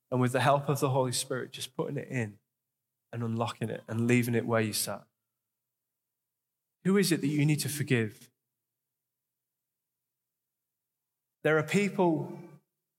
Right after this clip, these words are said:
who you need to forgive. Maybe it's your mother or your father, one of your siblings, a child, husband or wife, your in-laws.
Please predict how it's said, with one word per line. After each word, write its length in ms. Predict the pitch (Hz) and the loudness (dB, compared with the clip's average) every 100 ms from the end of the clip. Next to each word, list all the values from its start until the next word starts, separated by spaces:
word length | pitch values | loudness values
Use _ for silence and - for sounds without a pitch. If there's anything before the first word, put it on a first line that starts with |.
| _ _ _ _ _ _ _ _ _ _ _ - | _ _ _ _ _ _ _ _ _ _ _ 0
who 80 | 139 | 4
you 140 | 135 | 4
need 180 | 139 135 | 4 2
to 100 | 135 | 2
forgive. 500 | 123 123 113 98 - - - _ _ _ _ _ _ _ _ - | 2 4 4 2 -8 -16 -20 _ _ _ _ _ _ _ _ -2
Maybe 340 | 147 165 165 | 2 4 4
it's 180 | 156 147 | 2 2
your 80 | 131 | 2
mother 760 | 139 156 160 175 151 - - - - _ _ _ _ _ _ | 4 4 4 2 0 -8 -14 -18 -20 _ _ _ _ _ _
or 100 | 139 | 2
your 140 | 127 123 | 4 2
father, 640 | - 147 160 170 170 170 - - - _ _ _ _ _ _ _ _ _ _ | 2 4 4 2 0 -2 -6 -16 -20 _ _ _ _ _ _ _ _ _ _
one 140 | 143 147 | 2 2
of 120 | 131 | 4
your 60 | 123 | 0
siblings, 760 | - 170 160 170 170 170 165 | 2 2 4 2 2 0 0
a 60 | - | -2
child, 680 | - 147 147 143 147 147 - - _ _ _ - | 2 2 4 4 0 -6 -12 -18 _ _ _ 0
husband 520 | 165 - 165 165 160 | 0 2 2 2 2
or 120 | 127 | 2
wife, 580 | 135 147 156 147 - - - _ _ _ _ | 4 4 2 -2 -8 -12 -20 _ _ _ _
your 180 | 127 131 | 2 4
in-laws. 800 | 139 147 147 147 151 156 147 - | 4 4 4 4 4 2 -2 -4